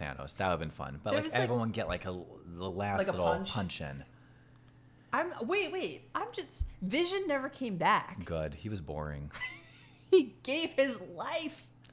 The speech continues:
Speaker 1: Wasn't he a computer? He was, like, the red man, right?
Speaker 2: Yeah, yeah.
Speaker 1: Yeah, bye.
Speaker 2: <laughs> He was Wanda's love.
Speaker 1: Oh my God, his wife is
Speaker 2: In real life?
Speaker 1: Yeah, in real life is Jennifer, Jennifer, what's her name?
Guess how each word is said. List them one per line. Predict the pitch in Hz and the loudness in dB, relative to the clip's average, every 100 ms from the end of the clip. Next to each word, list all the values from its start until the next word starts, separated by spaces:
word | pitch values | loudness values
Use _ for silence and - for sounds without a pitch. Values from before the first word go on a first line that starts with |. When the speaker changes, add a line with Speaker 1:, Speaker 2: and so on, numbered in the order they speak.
| - | -2
Speaker 1:
Wasn't | 131 220 | 2 4
he | 247 | 2
a | |
computer? | 240 143 107 117 | 2 -2 0 0
He | 131 | 0
was, | 135 | 0
like, | 127 | 0
the | - | 0
red | 95 90 82 | 2 2 0
man, | 65 76 | -4 -4
right? | 90 214 226 | -4 -4 -6
Speaker 2:
Yeah, | 240 | -4
yeah. | 214 151 - - | -4 -6 -8 -12
Speaker 1:
Yeah, | 143 - | -8 -6
bye. | 143 65 - - - - | -6 -6 -10 -16 -20 -8
Speaker 2:
<laughs> | - - - - - - | -8 -8 -16 -20 -20 -18
He | - 320 | -2 -2
was | 370 - | -2 -6
Wanda's | 233 233 269 254 202 | -6 -4 -4 -8 -6
love. | - 214 - - | -6 -6 -10 -4
Speaker 1:
Oh | 139 | -2
my | 147 | 0
God, | 135 104 - | 0 -2 -2
his | 131 156 160 - | 0 0 -4 -10
wife | 95 90 101 143 - - | -6 -2 0 -2 -6 -6
is | 101 92 92 90 90 90 - | -2 0 0 0 -2 -4 -6
Speaker 2:
In | - | -6
real | 87 | -4
life? | 76 - - - | -4 -6 -10 -8
Speaker 1:
Yeah, | 98 87 87 | -2 0 0
in | 85 | 0
real | 87 | 2
life | 82 104 - | 2 0 -2
is | 98 82 | -4 -2
Jennifer, | 92 90 98 92 - 98 | -6 -4 -4 -6 -8 -10
Jennifer, | 95 98 104 101 | -8 -8 -4 -2
what's | 104 - | -2 -4
her | 170 | -4
name? | 175 | -4